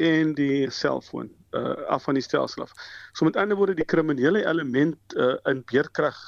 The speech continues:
is, is geweldig. By party wonings in die area waar, waar ons woon, kom die kriminele, as die, as dit, eh, load shedding is, dan kom hulle bloot in die huis in en kom, en kom vat net goed. En so die, die, die geweldige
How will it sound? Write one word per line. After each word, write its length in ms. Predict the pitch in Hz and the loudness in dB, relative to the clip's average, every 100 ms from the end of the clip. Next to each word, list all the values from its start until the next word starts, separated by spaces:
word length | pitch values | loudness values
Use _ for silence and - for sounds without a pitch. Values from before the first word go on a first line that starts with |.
| - - | -8 -2
is, 220 | 147 - - | -2 -4 -2
is 160 | 165 | -2
geweldig. 560 | - 170 123 180 180 139 - _ - - - - | 0 0 2 0 -2 -8 -14 _ -20 -20 -6 0
By 100 | 147 | 2
party 440 | 175 - 196 202 | 2 0 2 2
wonings 720 | 156 127 156 180 175 139 - - | 0 2 2 4 0 -4 -8 -2
in 120 | 147 | 2
die 120 | 147 | 2
area 320 | - 151 165 175 | 2 2 2 2
waar, 280 | 170 165 | 0 0
waar 200 | 143 151 | 0 0
ons 140 | 156 - | -2 0
woon, 300 | 143 202 196 - - - _ | 2 2 0 -10 -20 -20 _
kom 120 | 208 | 0
die 80 | 202 | 0
kriminele, 540 | - 190 180 160 175 185 | 0 0 2 2 4 2
as 140 | - | 0
die, 180 | 175 - | -2 -2
as 120 | 143 | -2
dit, 200 | 165 - | -2 0
eh, 100 | 127 120 - | 0 2 0
load 240 | 120 151 208 | 2 0 2
shedding 320 | 202 180 - | 0 0 -2
is, 160 | 113 | -6
dan 200 | - 160 - | -2 -2 -2
kom 160 | 220 | -2
hulle 160 | 214 214 | 0 -2
bloot 380 | - 120 175 - | -2 0 0 0
in 100 | 185 | 0
die 80 | 220 | 2
huis 220 | - 151 | 0 0
in 80 | 170 | 0
en 100 | 165 | -2
kom, 240 | - 156 139 | -2 -4 -4
en 120 | 143 | -6
kom 160 | - 160 | -6 -4
vat 260 | - 220 | -2 -4
net 160 | 233 220 | -4 -12
goed. 260 | - 208 - _ _ - - - _ 180 | -12 -14 -16 _ _ -20 -20 -20 _ 0
En 100 | 190 | 0
so 260 | - 208 | 2 0
die, 300 | 190 196 196 - | 2 -2 -4 -8
die, 400 | 147 185 185 - | -6 0 0 0
die 80 | 170 | -4
geweldige 720 | - 160 131 147 202 220 | -2 -2 0 0 0 -2